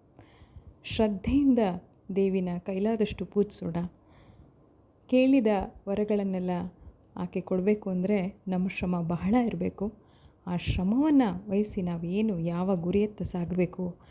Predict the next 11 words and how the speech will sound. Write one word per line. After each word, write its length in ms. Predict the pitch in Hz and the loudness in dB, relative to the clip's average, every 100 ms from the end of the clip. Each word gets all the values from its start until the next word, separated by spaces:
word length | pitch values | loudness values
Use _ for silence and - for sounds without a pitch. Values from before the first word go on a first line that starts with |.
| - - - | -20 -20 -8
ಅಲ್ಲಿ 460 | 175 220 311 226 175 - _ - | 0 4 4 4 0 -12 _ -4
ನೋಡ್ಕೊಳ್ಬೇಕು. 840 | 190 180 - 170 165 160 - 175 - - - | -2 -2 -4 -2 -2 -6 -10 -10 -12 -16 -8
ಆ 240 | 190 202 254 | -2 0 2
ಒಂದು 600 | 247 185 180 165 160 - - 180 | 2 4 2 0 -4 -12 -10 -4
ದಾರಿಗೆ, 680 | 175 175 233 247 - 202 175 | -2 0 0 0 0 0 0
ಆ, 640 | - - - _ _ - - - - _ | -6 -20 -20 _ _ -18 -18 -18 -20 _
ಅಡೆತಡೆಗಳನ್ನು 760 | 202 220 254 226 190 196 190 185 | 2 4 6 4 4 2 0 -2
ನಿವಾರಿಸು 500 | 170 175 220 262 - | -2 2 2 2 0
ಅಂತ 160 | 233 208 | 2 0
ಕೇಳ್ಕೊಳ್ಬಹುದು 800 | 190 170 170 175 175 156 160 170 | 0 -2 -2 -6 -6 -8 -6 -4
ಅಷ್ಟೇ. 340 | 165 - 175 | -6 -8 -14